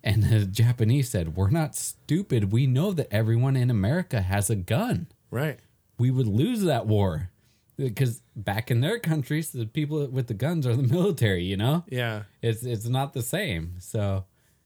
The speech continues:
Speaker 1: I don't know.
Speaker 2: I, uh,
Speaker 1: I, I just thought that was, that was kind of a funny story.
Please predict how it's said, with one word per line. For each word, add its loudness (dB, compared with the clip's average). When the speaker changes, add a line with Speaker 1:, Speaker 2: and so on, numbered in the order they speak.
Speaker 1:
I -16
don't -8
know. -2
Speaker 2:
I, -2
uh, -2
Speaker 1:
I, -2
I 0
just -6
thought -2
that -2
was, -2
that -2
was -4
kind -2
of 0
a -6
funny -4
story. -4